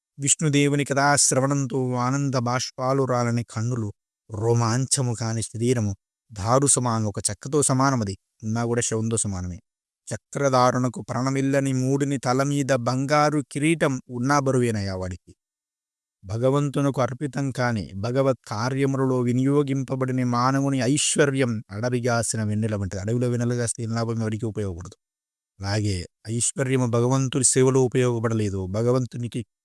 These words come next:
పూజ చేయడానికి ఉపయోగపడలేదు, అది నీకు దండగా ఉన్నా కూడా.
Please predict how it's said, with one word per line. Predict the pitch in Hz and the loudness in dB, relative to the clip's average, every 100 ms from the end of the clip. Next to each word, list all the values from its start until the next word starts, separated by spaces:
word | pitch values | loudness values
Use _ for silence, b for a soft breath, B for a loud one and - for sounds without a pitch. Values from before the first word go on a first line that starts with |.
| _ - | _ -8
పూజ | 131 | -4
చేయడానికి | 135 135 131 123 | 0 2 2 0
ఉపయోగపడలేదు, | 127 131 120 117 113 | 0 0 0 0 0
అది | 113 110 | 0 0
నీకు | 107 | -2
దండగా | 104 104 113 107 | -2 -2 -2 -2
ఉన్నా | 104 101 | -2 -4
కూడా. | 95 90 | -6 -10